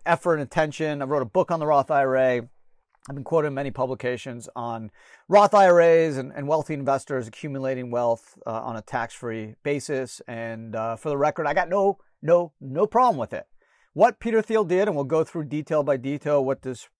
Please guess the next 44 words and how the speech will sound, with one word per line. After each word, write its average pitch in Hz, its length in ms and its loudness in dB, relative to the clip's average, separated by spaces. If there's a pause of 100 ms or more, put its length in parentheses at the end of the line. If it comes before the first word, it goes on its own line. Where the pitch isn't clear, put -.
(160)
ProPublica 151 1200 0 (200)
article 139 500 0
gathered, 139 600 0 (120)
uh, 120 200 -6
from 120 520 -10
a 113 320 -12 (480)
unnamed 120 400 -10
source 127 300 -6
from 123 140 -16
the 110 80 -6
I 104 80 -4
R 104 120 -4
S, 123 300 -8 (460)
uh, 175 260 6
is 202 100 2
legal. 233 440 2 (520)
Uh, 147 180 -4
he 160 80 -2
didn't 196 160 -2
do 220 100 4
anything 214 220 0
illegal. 208 460 4
In 180 160 -6
fact, 196 220 4
the 185 120 2
I 185 40 6
R 185 120 6
S 180 80 0
tried 190 120 4
to 175 80 4
audit 180 320 4
him 180 220 2
in, 156 260 -8
in 151 240 -12 (220)
two 175 100 -6
thousand 156 220 0
twelve 160 260 0
or 165 60 -4
so, 160 300 0
and 151 300 -10
they 151 120 -2
walked 151 240 2
away 156 240 0
without, 139 360 -2